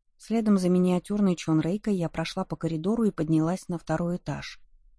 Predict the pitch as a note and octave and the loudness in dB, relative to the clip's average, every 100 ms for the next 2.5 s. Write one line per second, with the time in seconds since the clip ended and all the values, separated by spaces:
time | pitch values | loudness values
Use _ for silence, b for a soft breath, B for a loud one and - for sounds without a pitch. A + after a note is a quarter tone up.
0 | _ - C#3+ D3 F3+ F3 D#3 D3+ - - | _ -8 -2 -2 -2 0 0 0 -4 -8
1 | F3 F3+ E3+ - D#3+ D#3+ D#3+ - D#3+ - | -6 -4 -6 0 -2 -2 -8 -8 -10 -8
2 | F3 E3 C3+ B2+ - | -4 -4 -4 -8 -18